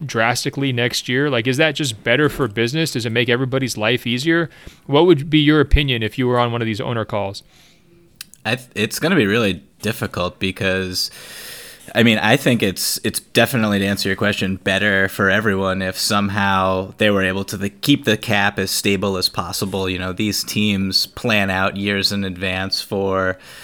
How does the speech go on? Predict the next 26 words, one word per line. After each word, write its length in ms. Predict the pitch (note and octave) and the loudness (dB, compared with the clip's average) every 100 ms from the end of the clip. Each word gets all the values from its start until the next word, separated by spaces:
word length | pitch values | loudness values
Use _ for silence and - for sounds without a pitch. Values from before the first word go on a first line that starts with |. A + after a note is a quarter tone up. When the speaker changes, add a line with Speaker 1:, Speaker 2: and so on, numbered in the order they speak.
| - - - - | -20 -20 -14 -2
Speaker 2:
uh, 300 | F#2 F2 F2 | 0 2 0
free 360 | - F#2 F2+ | -4 -4 0
agency, 640 | G2+ G2+ G#2 G2+ G#2+ G#2 G2+ | 0 0 0 0 0 0 -2
for 800 | - G#2 F#2 F#2 F2+ F2+ F2 - | -4 -2 0 0 -2 -4 -6 -6
trades, 760 | - G#2+ G2 G2 G2 F#2+ - | -2 0 2 2 0 -2 -6
for, 720 | - G#2 F#2 F#2 F#2 F#2 F#2 - - - - | -6 -2 0 0 0 0 -2 -6 -14 -20 -10
uh, 500 | D#2+ F#2 F2+ F2 F2+ - | -4 0 0 0 -2 -6
their, 240 | D#2 G2 G2 | -6 -4 -2
just 320 | - G#2+ - | -2 -4 -2
their 160 | F#2+ | -4
financial, 960 | - G2 F#2 F#2+ G2 G2+ F#2+ F#2 F#2 F#2 _ _ - | 0 0 0 -2 -2 -2 0 -2 -4 -8 _ _ -6
uh, 280 | F#2+ F2 - | -4 -4 -6
decision 400 | G#2 - A2 A2 | -4 0 2 0
making. 500 | F2 F2 - F2+ F#2+ - | -2 -6 -8 -8 -12 -8
And 600 | F#2 F2+ F2+ F#2 F2+ - | -4 -2 -2 -4 -6 -6
so 720 | - - G#2 F#2+ F#2 F#2 F#2+ | -6 0 2 2 2 0 -2
if 180 | F#2+ G2 | -4 -2
you 140 | G#2+ | -2
were 140 | A2 G#2 | 0 0
to 160 | G#2 | 0
suddenly 440 | F#2+ G#2+ G#2 F#2 F2+ | 2 2 0 -2 -4
drop 460 | G2 G2+ G2 G#2 | -4 2 2 2
the 100 | G2+ | -4
salary 500 | - G2 G2 G2 F#2+ | -2 0 2 0 -2
cap 320 | - G2 F#2 | -4 -4 -4
dramatically, 920 | - F#2 F#2+ G2 G2 G#2 G2+ F#2+ F#2+ | -6 -6 -2 0 -2 -2 -4 -2 -4